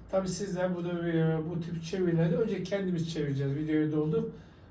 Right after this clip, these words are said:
alıştırma açısından. O iyi bir eşe sahip.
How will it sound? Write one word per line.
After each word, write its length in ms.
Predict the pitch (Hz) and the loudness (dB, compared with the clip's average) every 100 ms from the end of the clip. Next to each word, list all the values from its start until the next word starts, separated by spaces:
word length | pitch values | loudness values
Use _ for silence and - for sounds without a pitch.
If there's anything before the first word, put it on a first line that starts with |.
| - | -6
alıştırma 480 | 185 180 - 185 170 | -2 0 -2 -2 0
açısından. 540 | 160 - - 202 226 - - - - - - | -2 -4 -2 0 0 -4 -12 -20 -20 -10 6
O 280 | 247 277 277 - 247 | 8 8 2 -6 -4
iyi 300 | 262 285 - | -2 0 2
bir 120 | 262 | 4
eşe 500 | 247 220 202 - 208 | 2 2 2 4 2
sahip. 480 | - 185 160 135 | 4 4 4 4